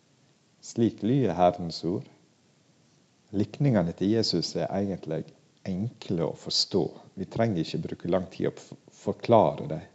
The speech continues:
Vi forstår bildet. Men det som jeg har lyst til å spørre om i dag, det er, tror vi på det? Tror vi på dette, at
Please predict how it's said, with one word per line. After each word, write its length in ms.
Vi 140
forstår 720
bildet. 480
Men 100
det 140
som 100
jeg 80
har 80
lyst 160
til 60
å 80
spørre 340
om 80
i 80
dag, 240
det 140
er, 160
tror 480
vi 160
på 220
det? 80
Tror 400
vi 160
på 160
dette, 300
at 1080